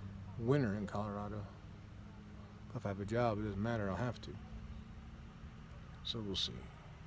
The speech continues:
Anyways, I'm gonna go get my second cup of coffee, settle down, get some work done on the computer, and then maybe head out somewhere. I am not too far from Nederland,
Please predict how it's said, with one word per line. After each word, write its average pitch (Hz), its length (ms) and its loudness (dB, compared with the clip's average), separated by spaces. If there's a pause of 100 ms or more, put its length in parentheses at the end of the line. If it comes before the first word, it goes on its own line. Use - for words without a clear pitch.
(1300)
Anyways, 117 800 6 (680)
I'm 151 140 8
gonna 156 180 10
go 131 520 10 (100)
get 123 160 8
my 110 520 4
second 135 360 2
cup 127 160 4
of 127 80 -2
coffee, 123 760 6
settle 131 360 6
down, 123 400 8 (500)
get - 120 6
some 135 140 8
work 139 200 12
done 135 120 10
on 131 40 10
the 127 80 4
computer, 143 560 10 (400)
and 123 140 6
then 123 100 6
maybe 170 240 12
head 143 220 10
out 165 160 8
somewhere. 95 480 4
I 147 200 10
am 147 440 12 (1900)
not 147 140 8
too 170 100 10
far 156 240 10
from 127 240 10
Nederland, 123 560 10